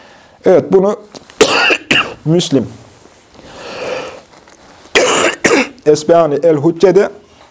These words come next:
Vahidi tefsirinde, El-Harisi Musnedu Ebi Hanife'de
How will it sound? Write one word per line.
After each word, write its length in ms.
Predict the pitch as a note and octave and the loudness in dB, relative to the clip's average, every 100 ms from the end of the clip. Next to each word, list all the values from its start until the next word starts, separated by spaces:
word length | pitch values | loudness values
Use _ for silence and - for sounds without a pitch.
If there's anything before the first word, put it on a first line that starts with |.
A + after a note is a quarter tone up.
| _ _ - - | _ _ -14 2
Vahidi 520 | C3 C#3+ D3+ C#3 C3+ | 4 4 4 2 2
tefsirinde, 680 | D#3 C#3+ - A#2+ A#2+ D#3 - - - _ _ - - - | 0 0 0 0 2 0 0 -8 -20 _ _ -20 -18 0
El-Harisi 540 | C3+ C#3+ D3+ C#3+ C3+ E3+ | 2 4 4 2 0 -2
Musnedu 420 | D#3 - D3 E3 | -2 0 0 0
Ebi 200 | D3 C#3+ | 0 0
Hanife'de 560 | D3 C#3 C3+ C3+ C3 | -2 -2 0 2 2